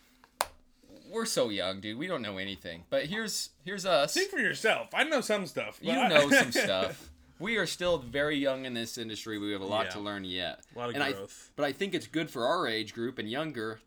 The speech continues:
Speaker 1: to take risks.
Speaker 2: Yeah.
Speaker 1: To not be scared to take risks, 'cause, 'cause why not? I mean, you're young. Do it. Just do it.
Speaker 2: Just do it, man. Take, take the risk, and, and if it doesn't pay off that time, you'll be better prepared for the next time,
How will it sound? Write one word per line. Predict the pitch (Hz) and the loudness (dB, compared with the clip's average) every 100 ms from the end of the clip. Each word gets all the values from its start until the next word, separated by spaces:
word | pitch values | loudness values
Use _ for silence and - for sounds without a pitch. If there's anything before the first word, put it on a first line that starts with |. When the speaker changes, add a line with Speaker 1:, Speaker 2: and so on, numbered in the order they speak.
| - | -8
Speaker 1:
to | 127 | -8
take | - 151 - | -2 -2 -2
risks. | 92 80 - - - - _ - | -6 -12 -10 -12 -12 -18 _ -18
Speaker 2:
Yeah. | 73 - | -14 -6
Speaker 1:
To | 131 | -2
not | 143 160 | 0 0
be | 143 | -2
scared | - 143 | 0 -4
to | 120 | -4
take | 107 104 | -6 -6
risks, | 95 101 - 104 | -6 -8 -10 -10
'cause, | 110 - | -10 -10
'cause | 117 107 | -10 -4
why | 143 | -2
not? | 147 107 - | -2 -4 -6
I | 101 | -8
mean, | 117 110 | -6 -4
you're | 110 | -2
young. | 131 131 76 _ | 0 0 -2 _
Do | 127 151 | 0 0
it. | - - - _ _ _ _ _ _ - | -2 -14 -20 _ _ _ _ _ _ -4
Just | 151 - - - | -2 -2 -6 2
do | 156 170 | 4 4
it. | - - - _ _ - | 2 -12 -16 _ _ -18
Speaker 2:
Just | 104 98 | -16 -12
do | 107 | -10
it, | 104 92 | -10 -12
man. | 90 95 98 | -16 -16 -12
Take, | 104 - | -14 -10
take | 113 107 | -8 -8
the | 101 | -10
risk, | 101 98 - | -12 -14 -16
and, | 92 92 _ - - _ _ - - - _ _ _ _ _ _ _ - 160 | -18 -18 _ -20 -20 _ _ -20 -20 -20 _ _ _ _ _ _ _ -4 2
and | 180 | 4
if | 170 | 4
it | 175 | 4
doesn't | 190 180 156 | 4 4 2
pay | 180 | 4
off | 170 147 | 4 2
that | 170 175 | 0 0
time, | 170 165 147 | -2 -4 -4
you'll | 131 143 | -4 -2
be | 139 131 | 0 -2
better | 123 127 127 | -2 -4 -6
prepared | 117 117 120 113 | -8 -8 -6 -8
for | - | -8
the | 104 | -12
next | 95 95 - - | -8 -10 -10 -16
time, | 82 82 | -16 -16